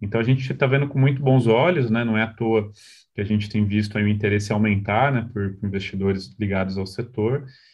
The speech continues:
É, e estamos bem confiantes aí que a gente vai conseguir alocar pelo menos cem milhões de reais nesses próximos quatro anos.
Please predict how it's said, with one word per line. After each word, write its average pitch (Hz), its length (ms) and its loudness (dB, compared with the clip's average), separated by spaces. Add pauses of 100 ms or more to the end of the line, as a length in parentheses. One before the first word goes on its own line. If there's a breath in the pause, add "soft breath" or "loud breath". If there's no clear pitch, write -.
(220 loud breath)
É, 95 200 -2
e 98 40 0
estamos 101 220 -2
bem 110 240 2
confiantes 117 640 -2
aí 104 140 0
que - 80 -8
a 107 40 -2
gente 104 140 -6
vai 101 100 -8
conseguir 104 640 -2
alocar 101 480 -2
pelo 98 140 -4
menos 101 240 -2
cem 104 140 -2
milhões 101 260 0
de 101 80 -2
reais 95 320 0
nesses 104 240 -8
próximos 104 400 -6
quatro 101 400 -6
anos. 92 400 -8